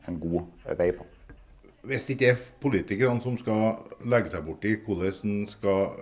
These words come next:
Speaker 2: bygge ned matjorda, og hvordan en skal lage hovedfartsårer i Norge, så vet jeg ikke hvem som skal gjøre det da. Nye Veier er jo et politisk styrt organ, og de har fått et mandat, og det er riktig.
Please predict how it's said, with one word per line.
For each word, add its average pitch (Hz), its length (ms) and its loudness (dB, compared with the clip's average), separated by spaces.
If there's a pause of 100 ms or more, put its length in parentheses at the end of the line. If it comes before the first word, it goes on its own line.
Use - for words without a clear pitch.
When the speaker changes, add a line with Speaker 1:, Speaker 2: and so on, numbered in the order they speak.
(160)
Speaker 2:
bygge 113 200 -2
ned 95 120 -2
matjorda, 87 400 0
og 85 300 -4
hvordan 87 340 -4
en 95 120 -6
skal 98 220 -4
lage 85 220 0
hovedfartsårer 82 560 -4
i 98 100 -4
Norge, 90 300 -2
så 101 140 -6
vet 85 140 -2
jeg 82 80 -6
ikke 95 180 -6
hvem 92 80 -6
som 98 100 -10
skal - 140 0
gjøre 82 100 0
det 85 80 -6
da. 73 160 -6
Nye 101 220 2
Veier 98 260 4
er 90 80 2
jo 78 80 -2
et - 140 -10
politisk 95 540 -4
styrt 95 220 -2
organ, 101 440 4 (640)
og 113 140 6
de 107 180 8
har 160 120 6
fått 160 160 4
et 165 100 4
mandat, 170 400 6
og 139 80 2
det 147 100 2
er 143 80 0
riktig. 78 220 -8